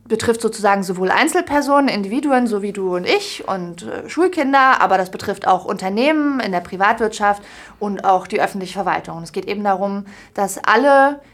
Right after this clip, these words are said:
die Software so nutzen können, wie sie das möchten, dass sie die anpassen können, dass sie von einer zur anderen wechseln können. Ähm, genau, und dass sie einfach selber bestimmen können, wie sie die verwenden und dass das nicht jemand anders für sie bestimmt.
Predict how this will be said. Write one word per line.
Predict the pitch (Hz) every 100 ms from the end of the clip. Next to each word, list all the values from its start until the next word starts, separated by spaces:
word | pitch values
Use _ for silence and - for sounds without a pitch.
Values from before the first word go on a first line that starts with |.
| _ -
die | 214
Software | 294 330 339 294
so | 254
nutzen | 254 254 247 240
können, | 226 214
wie | 196
sie | 180
das | 170 175
möchten, | 277 294 269 262
dass | 196
sie | 175
die | 170
anpassen | - 254 226 220 220
können, | 214 190 185 190 190 - -
dass | 170
sie | 175
von | 170 185
einer | - 185 190
zur | 208
anderen | 220 247 233
wechseln | 214 214 214 202
können. | 196 185 185 190 - - - -
Ähm, | 190 185 180 180
genau, | 294 302
und | 208
dass | 220
sie | 254
einfach | 240 254
selber | 240 247
bestimmen | 240 - 262 254
können, | 233 214 202 196 185 -
wie | 226
sie | 196
die | 208 208
verwenden | 208 180 170 160
und | 156 165
dass | 170
das | 185
nicht | 214 208
jemand | 202 185 180
anders | 208 196 170 -
für | 180
sie | 165 160
bestimmt. | 160 - - -